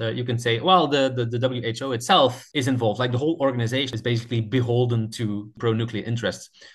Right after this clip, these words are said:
So that's, I would say, an instrumental use of conspiracy theorizing. So you have a, s-, a pseudoscience like homeopathy or astrology that is not necessarily conspiratorial in its own right. Like, it doesn't really revolve around a conspiracy theory.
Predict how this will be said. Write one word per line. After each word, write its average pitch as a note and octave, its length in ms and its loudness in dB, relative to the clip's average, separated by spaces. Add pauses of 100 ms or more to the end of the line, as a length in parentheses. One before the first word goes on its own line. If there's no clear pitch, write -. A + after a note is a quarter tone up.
So C3+ 160 -2
that's, F3 560 0
I C3+ 80 2
would D3+ 160 -4
say, D3 240 -2
an C#3 180 -8
instrumental D3+ 720 -2
use G2 300 -4
of - 120 -14
conspiracy G2+ 720 -8
theorizing. F#2+ 500 -6 (220)
So - 120 -4
you B2+ 120 2
have B2 400 -2
a, B2 60 -2
s-, A#2+ 240 -6
a - 20 0
pseudoscience B2 640 2
like A#2+ 180 2
homeopathy A#2 800 -2
or G2+ 640 0
astrology A#2 1000 -2 (100)
that B2 280 2
is B2 120 2
not C3+ 200 2
necessarily A#2+ 580 -2
conspiratorial A#2 800 0
in A2 100 -4
its G#2 240 -8
own D3+ 200 0
right. G2+ 300 -2 (140)
Like, F#2 160 -6
it G#2 100 -10
doesn't G#2 220 -6
really G2+ 200 -6
revolve G2+ 400 -10
around G2+ 240 -6
a G2 40 -10
conspiracy A#2+ 480 -6 (200)
theory. A2+ 300 -4